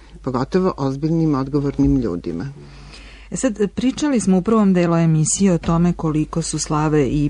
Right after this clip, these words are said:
Speaker 2: praznici važni za druženje, za integraciju kako porodice, tako i neke šire, šire zajednice. E, da kažemo sada po neku reč i o ljudima koji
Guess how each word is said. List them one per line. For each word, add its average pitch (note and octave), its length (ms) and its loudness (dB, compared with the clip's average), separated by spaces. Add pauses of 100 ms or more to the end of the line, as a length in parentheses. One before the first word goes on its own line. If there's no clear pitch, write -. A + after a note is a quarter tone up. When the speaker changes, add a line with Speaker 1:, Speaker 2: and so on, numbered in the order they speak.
Speaker 2:
praznici C#3+ 680 0
važni C3+ 520 0
za D3 200 2
druženje, B2+ 600 -2
za C#3+ 120 -2
integraciju C#3 680 -4
kako - 280 -8
porodice, C3+ 600 -4
tako A#2+ 360 -8
i C3 100 -4
neke B2 260 -4
šire, A#2+ 420 -4 (440)
šire C#3+ 420 2
zajednice. F#3+ 1120 2
E, D#3+ 160 2
da D#3 140 -4
kažemo B3 400 2
sada A3 440 4 (220)
po E3+ 180 4
neku F3+ 480 4
reč F3 360 -2
i E3 120 0
o D3+ 80 0
ljudima D3+ 640 2
koji C#3 400 -2